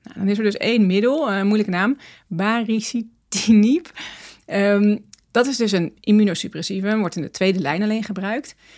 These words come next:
Hebben ze onderzocht en dat bleek wel een duidelijk effect te hebben ten opzichte van placebo. En dat was dan bij patiënten met langdurige, ernstige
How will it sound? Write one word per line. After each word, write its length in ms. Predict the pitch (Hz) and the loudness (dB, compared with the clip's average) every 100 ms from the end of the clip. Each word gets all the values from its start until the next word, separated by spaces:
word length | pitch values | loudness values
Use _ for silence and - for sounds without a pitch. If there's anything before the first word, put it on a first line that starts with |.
| - | -20
Hebben 240 | _ 208 | _ -6
ze 80 | 202 | -4
onderzocht 560 | 165 160 185 247 - - | -4 -2 0 -2 -4 -8
en 260 | 196 208 _ | -8 -8 _
dat 200 | - 349 | -10 -8
bleek 220 | - 254 | -4 -2
wel 240 | 202 196 - | 2 0 0
een 220 | 165 151 | -4 -6
duidelijk 320 | - 214 247 | -2 0 0
effect 340 | - - 208 - | -6 -8 -8 -8
te 80 | 185 | -8
hebben 320 | 175 196 233 | -6 -4 -6
ten 140 | 214 | -6
opzichte 300 | 208 208 208 | -8 -10 -12
van 160 | - 185 | -10 -8
placebo. 720 | 185 - 196 170 135 165 302 - - - - _ _ | -8 -4 -2 -2 -2 -4 -6 -10 -20 -20 -20 _ _
En 240 | - 196 - | -4 -4 -4
dat 180 | - 180 | -6 -6
was 140 | 180 | -6
dan 120 | - 180 | -6 -4
bij 200 | 165 147 | -4 -4
patiënten 440 | - 202 208 214 | -6 -2 -2 -2
met 200 | 180 - | -4 -4
langdurige, 840 | 160 190 254 233 214 196 - 202 190 _ _ | -2 0 0 0 -2 -4 -8 -12 -12 _ _
ernstige 680 | 196 220 226 - 196 190 | -2 -2 -2 -6 -8 -8